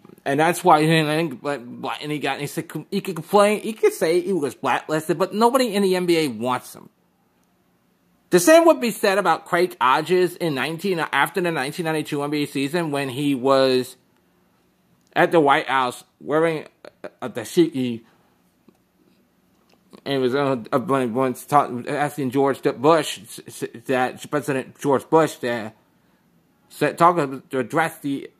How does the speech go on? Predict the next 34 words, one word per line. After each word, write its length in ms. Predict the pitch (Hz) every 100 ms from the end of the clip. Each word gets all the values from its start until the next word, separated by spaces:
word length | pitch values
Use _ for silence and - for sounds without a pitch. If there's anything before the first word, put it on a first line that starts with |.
| -
what's 220 | 139 -
going 240 | 143 139
on 280 | 139 135 131 -
in, 260 | 131 123
uh, 380 | 120 107 107 107 110 -
L 180 | 123 135
A 180 | 139 127
with 140 | 117
the, 140 | 117
uh, 120 | 127 123
with 220 | 117 110
the 60 |
beating 280 | 107 139 131
of 120 | 123
Rodney 240 | 117 104 107
King. 360 | - 170 104 - _ _ _ _ _ -
And 400 | 123 123 120 120
once, 280 | 127 113 -
uh, 320 | 120 117 113 -
the 80 |
Bulls 280 | 110 131 123
got 260 | - 120 -
wind 220 | 127 110
of 120 | 107
that, 360 | 196 247 247 - _ _ _ _ _ _ _ -
um, 560 | 131 135 135 131 131
they 480 | 117 117 113 113 113
released 480 | 107 120 190 185 -
him, 380 | 185 175 175 - _ _ _ _
and 100 | 175
he 60 | 190
was 140 | 175
never 160 | 196 196
signed. 260 | 240 -